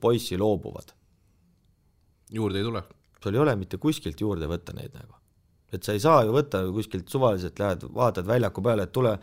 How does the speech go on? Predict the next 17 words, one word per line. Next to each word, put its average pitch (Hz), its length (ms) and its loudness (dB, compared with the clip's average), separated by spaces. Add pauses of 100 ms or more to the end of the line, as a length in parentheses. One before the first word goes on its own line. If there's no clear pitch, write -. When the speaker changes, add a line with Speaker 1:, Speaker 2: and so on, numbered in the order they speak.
(460)
Speaker 1:
mingi 92 260 -4
poiss 117 260 2
kuskilt 101 320 -6
oksib 120 320 -4
palli 123 320 4
või 90 140 0 (240)
ütled, 87 320 -10
"Tule 123 220 4
nüüd 90 200 -4
mulle 98 200 -2
trenni", 107 320 0
ta 95 100 -2
ei 104 100 -2
saa 139 200 4
hakkama 92 340 -4
sellega 69 320 -8
nagu. - 180 -16